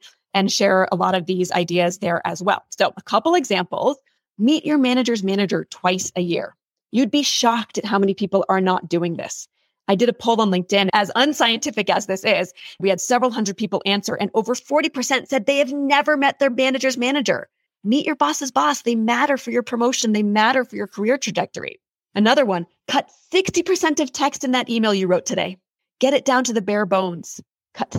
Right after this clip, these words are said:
sixty percent of the text in your email. Another one with respect to influencing through email, try writing in bullets and not prose or paragraph. Try bolding the first couple of words in that bullet to really draw your reader's eye to what matters most. Another one, when you're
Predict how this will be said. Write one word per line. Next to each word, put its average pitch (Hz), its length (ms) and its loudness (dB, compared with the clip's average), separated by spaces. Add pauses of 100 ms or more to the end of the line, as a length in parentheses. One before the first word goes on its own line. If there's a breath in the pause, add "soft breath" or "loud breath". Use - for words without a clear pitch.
sixty - 260 -4
percent 233 380 -2
of 185 80 -6
the 190 100 0
text - 280 -4
in 180 60 -2
your 180 100 -4
email. - 360 -8 (320)
Another 233 320 4
one 185 320 0
with 185 180 -4
respect - 380 -6
to - 140 -6
influencing 208 580 -2
through 180 200 -6
email, 190 240 0
try 311 280 0
writing 320 280 0
in 302 140 2
bullets 277 540 0
and 214 100 -2
not 233 260 0
prose 247 520 -2
or 196 60 -6
paragraph. - 720 -8 (300)
Try 240 180 2
bolding 247 520 2
the 196 80 0
first 269 320 0
couple 240 260 -4
of 208 80 -2
words 190 460 0
in 202 140 -2
that 196 200 -2
bullet - 400 0
to 196 80 -4
really 220 300 0
draw 220 240 0
your 220 160 0
reader's 202 320 -2
eye 214 240 -2
to - 120 -8
what 185 140 -2
matters 180 380 0
most. - 520 -6 (220)
Another 240 360 4
one, 202 160 2
when 190 120 2
you're 190 80 0